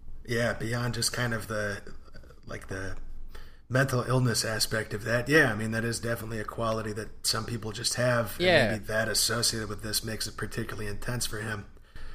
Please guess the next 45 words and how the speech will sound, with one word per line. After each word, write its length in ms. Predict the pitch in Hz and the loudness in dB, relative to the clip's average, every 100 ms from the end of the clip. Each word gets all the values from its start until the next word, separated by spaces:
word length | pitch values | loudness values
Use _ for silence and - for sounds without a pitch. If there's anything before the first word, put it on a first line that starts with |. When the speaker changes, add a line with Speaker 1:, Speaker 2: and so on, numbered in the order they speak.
| - - | -10 -4
Speaker 1:
Um, 100 | 110 | 4
Speaker 2:
'Cause, 300 | 196 175 - | 6 4 -4
'cause 200 | - 214 220 | 4 4 4
if 80 | |
she 180 | - 277 | 0 0
was 160 | 320 240 | 0 0
the 80 | 233 | 2
kind 220 | 233 208 | 4 4
of 80 | 196 | 4
person 420 | 202 196 190 170 | 2 2 -2 0
who 640 | 175 170 165 156 156 147 | 4 4 4 4 2 0
wanted 500 | 120 131 151 175 196 | -4 2 4 6 4
to 80 | 175 | 0
take 280 | - 170 147 | 4 4 6
charge 320 | - 147 151 | 4 6 4
of 100 | 151 | 0
situations 760 | - 147 139 123 131 - 139 120 | 0 0 4 4 4 0 -4 -2
and 220 | 113 107 | -2 -2
wanted 300 | 110 117 117 | 0 0 0
to, 360 | 117 117 113 113 107 | 2 2 2 -2 -2
you 140 | 120 | -2
know, 300 | 107 104 104 - - _ _ _ - 117 | 0 -2 -6 -12 -20 _ _ _ 0 4
be 100 | 120 | 4
the 100 | 117 | 4
one 180 | 120 | 2
who 120 | 117 117 | 2 2
made 300 | 113 113 113 | 4 4 2
the 80 | |
decision 640 | 110 110 117 113 107 110 113 | -2 0 2 2 2 0 0
and, 340 | 101 98 - | -2 -4 -6
and, 480 | 104 101 98 98 98 - | -4 -2 -4 -6 -10 -12
you 160 | - 104 | -8 -6
know, 260 | 95 92 98 - | -4 -8 -12 0
called 260 | 127 120 | 4 4
the 60 | 110 | 2
shots 500 | - 120 113 117 - | 2 2 2 0 -6
in 180 | 113 107 | -4 -2
any 180 | 110 113 | 0 0
given 280 | 117 113 107 | 0 0 0
situation, 680 | 117 - 110 131 147 113 107 | 0 0 2 2 2 -2 -4
then 120 | 107 | -4
this 180 | 120 127 | -4 -2
wouldn't 260 | 120 117 | -2 -2
really 260 | 110 110 113 | -2 -2 -2
be 420 | 110 113 113 107 | -2 -2 -2 -4